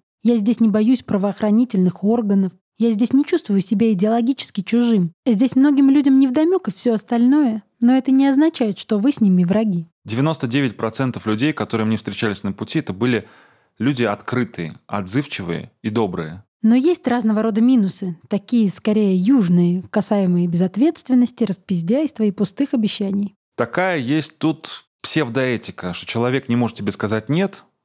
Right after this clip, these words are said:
Speaker 2: поэтому он говорит тебе «да» в значении «нет».
Speaker 1: Но в остальном это отзывчивые люди, замечательный народ, один из лучших.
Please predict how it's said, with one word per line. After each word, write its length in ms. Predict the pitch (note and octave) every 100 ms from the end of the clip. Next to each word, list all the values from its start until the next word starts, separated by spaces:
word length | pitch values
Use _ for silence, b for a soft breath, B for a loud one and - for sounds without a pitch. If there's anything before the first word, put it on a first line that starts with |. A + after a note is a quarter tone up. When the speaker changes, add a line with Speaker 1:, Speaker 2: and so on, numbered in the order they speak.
| _
Speaker 2:
поэтому 280 | B2 B2+ B2
он 80 | A2+
говорит 260 | A2+ A2
тебе 180 | - G#2
«да» 460 | G#2 D3 F3+ E3+ _ _ _
в 60 | F#2
значении 580 | G#2+ C#3+ C#3+ C#3 B2 -
«нет». 360 | A2 G2 - - _
Speaker 1:
Но 200 | G#3 A#3+
в 60 | D#4
остальном 580 | - - D#4+ F#4 G#4 -
это 240 | C#4 -
отзывчивые 580 | D4+ C4+ F4 - G#3+ G3+
люди, 380 | G3+ A#3+ A#3+ A#3+ _ -
замечательный 800 | G3+ A3+ A3 D4+ D4+ G#3+ F#3+ F#3
народ, 420 | F#3 G3+ B3+ - b b
один 280 | A3 C#4+
из 140 | D4+ C#4+
лучших. 480 | D#4 A3+ - -